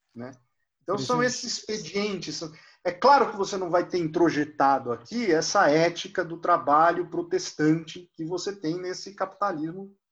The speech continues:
Speaker 1: estruturado.
Speaker 2: Uhum.
Speaker 1: né? Então, eu acho que esses caras, eles, essa cultura expressa um pouco isso, né?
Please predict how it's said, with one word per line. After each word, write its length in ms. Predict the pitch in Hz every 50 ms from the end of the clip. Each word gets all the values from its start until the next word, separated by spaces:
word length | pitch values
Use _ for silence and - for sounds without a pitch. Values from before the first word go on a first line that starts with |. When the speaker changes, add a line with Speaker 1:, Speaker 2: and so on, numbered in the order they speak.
| _ _ _ _ - _ _ _ _ _ _ _ _
Speaker 1:
estruturado. 800 | - - - 160 170 - - 233 - - 151 147 135 - 104 98 _ _ _ _ _ _ _ _ _ _
Speaker 2:
Uhum. 260 | 127 113 101 113 127 _
Speaker 1:
né? 280 | 120 117 120 135 127 - - -
Então, 240 | 160 156 196 202 208
eu 120 | 208 208
acho 160 | 220 233 -
que 60 | - 233
esses 280 | 214 - - - - -
caras, 600 | - 160 165 196 233 240 208 156 147 139 127 143
eles, 360 | 156 156 170 160 151 156 160
essa 300 | 170 160 156 - - 151
cultura 440 | - - 156 143 - - 185 214 226
expressa 600 | 220 - - - 202 220 240 254 247 - - 202
um 60 | 196
pouco 400 | - 185 196 220 - - 320 262
isso, 360 | 202 196 - - - - _ _ _ _ _ _ _ _ _ _ _ _ _ _ _ _ -
né? 320 | 117 117 120 127 147